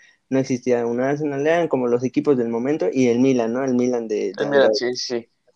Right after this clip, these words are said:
Speaker 1: sea, eran como los equipos de, de ese momento. Entonces, <clears throat> después, como que el Barça y el Real Madrid se apagaron, más el Real Madrid,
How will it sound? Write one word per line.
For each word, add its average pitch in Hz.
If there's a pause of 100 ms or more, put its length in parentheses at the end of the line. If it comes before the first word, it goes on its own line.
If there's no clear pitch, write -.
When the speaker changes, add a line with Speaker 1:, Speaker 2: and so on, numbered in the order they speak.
Speaker 1:
sea, 123
eran 151
como 135
los 120
equipos 143 (200)
de, 113
de 117
ese 123
momento. 113
Entonces, 131 (1120)
<clears throat> -
después, 147 (280)
como 135
que 135
el 131
Barça 156
y 147
el 127
Real 135
Madrid 131
se 139
apagaron, 160
más 143
el 127
Real 131
Madrid, 131